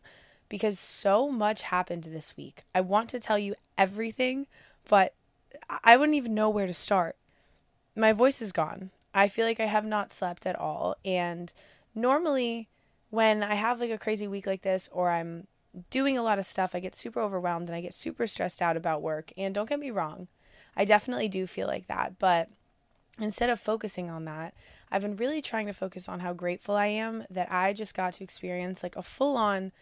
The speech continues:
spring break. Like, I mean, I mean, we, we definitely spring breaked it up. Like, we were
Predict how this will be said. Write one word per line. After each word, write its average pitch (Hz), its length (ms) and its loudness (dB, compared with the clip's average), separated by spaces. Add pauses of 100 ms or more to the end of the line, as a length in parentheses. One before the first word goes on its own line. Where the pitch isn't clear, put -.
(340)
spring 240 480 0
break. 165 500 -6 (220)
Like, 196 160 -6
I 233 100 6
mean, 247 320 0 (100)
I 220 100 2
mean, 220 180 -2
we, 240 400 -2
we 220 200 -6
definitely 196 800 0
spring 175 400 -4
breaked 151 400 -6
it 151 100 -4
up. - 260 -10
Like, 170 180 -4
we 185 140 -4
were 175 260 2